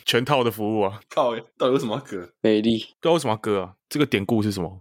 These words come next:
Speaker 2: 没有，没有典故，就是爸妈很喜欢讲一些没有根据的故事。
Speaker 1: 哦，恐吓小孩啊。
Speaker 2: 对啊。那你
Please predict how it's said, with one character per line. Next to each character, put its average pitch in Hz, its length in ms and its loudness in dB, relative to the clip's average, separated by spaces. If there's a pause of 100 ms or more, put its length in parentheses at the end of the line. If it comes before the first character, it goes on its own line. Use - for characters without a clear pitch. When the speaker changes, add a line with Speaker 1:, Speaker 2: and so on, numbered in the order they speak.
(140)
Speaker 2:
没 104 100 -2
有， 101 140 0
没 101 100 -2
有 107 40 -2
典 87 200 -6
故， 98 180 -8
就 113 80 -6
是 117 140 2
爸 120 160 2
妈 110 200 2
很 107 80 0
喜 113 60 -6
欢 98 300 -4
讲 90 140 -8
一 98 40 -10
些 104 160 -2
没 104 280 -6
有 101 100 0
根 95 200 -2
据 101 140 -2
的 87 60 -4
故 92 180 -8
事。 - 200 -6 (200)
Speaker 1:
哦， 120 160 4
恐 117 200 2
吓 147 120 6
小 90 220 0
孩 80 160 -2
啊。 73 180 -6 (140)
Speaker 2:
对 92 100 -4
啊。 87 220 -8 (140)
那 190 80 0
你 156 140 0